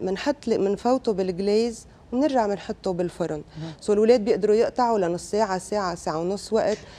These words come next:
Speaker 2: عم نشوف قطع
Speaker 1: يرسموا.
Speaker 2: كتير حلوة على الهوا بهالوقت،
Speaker 1: إيه.
Speaker 2: يعني قطع عن جد، آه، حلوة. كنا عم
Speaker 1: هلأ
Speaker 2: نشوف بيت
Speaker 1: هيدول
Speaker 2: لعب قبل شوي كمان كتير، آه، يعني في أفكار كتير حلوة.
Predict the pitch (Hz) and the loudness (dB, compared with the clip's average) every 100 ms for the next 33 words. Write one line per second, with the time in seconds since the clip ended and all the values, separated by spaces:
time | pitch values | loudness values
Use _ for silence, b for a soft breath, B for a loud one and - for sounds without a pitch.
0 | B B - 185 269 339 254 254 208 190 | B B -4 0 4 4 4 2 0 2
1 | 190 - 269 214 170 175 196 185 170 170 | -2 0 2 2 2 2 2 0 0 0
2 | 175 156 151 160 - 190 156 156 156 151 | 0 0 -2 -4 -4 -2 -2 -2 -4 -4
3 | 180 202 170 165 160 220 170 143 143 139 | -4 -2 -2 -2 0 -2 -2 -2 0 2
4 | 139 139 139 135 143 147 170 160 165 165 | 0 0 -2 -2 -4 -4 -2 -2 0 2
5 | 254 226 247 214 285 277 247 247 180 180 | 2 4 4 4 6 4 6 4 2 -2
6 | - 190 180 180 196 190 185 220 190 180 | -2 -2 2 0 0 -4 -2 -2 2 2
7 | 156 151 147 147 165 208 208 254 277 - | 2 0 -2 -6 -2 0 2 0 0 -4
8 | 247 - 156 - | -8 -4 -4 -6